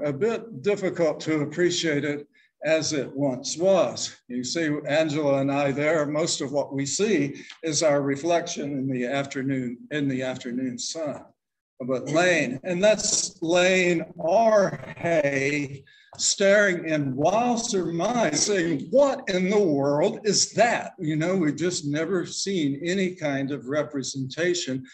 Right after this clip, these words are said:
like that at all. And, uh, who are these people? And the blank cartouches, of course,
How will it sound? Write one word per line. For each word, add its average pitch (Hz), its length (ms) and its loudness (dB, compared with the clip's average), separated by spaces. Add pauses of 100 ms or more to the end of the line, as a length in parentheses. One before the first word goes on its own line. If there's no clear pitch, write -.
(400)
like 139 340 0
that 131 240 0
at 143 140 -2
all. 165 440 -4 (320)
And, 151 460 0
uh, 139 120 -2 (120)
who 214 500 2
are 240 240 4
these 156 340 2
people? 160 760 -2
And 156 160 -2
the 139 80 -4
blank 165 420 0
cartouches, 160 920 0
of 156 160 -6
course, 147 520 -2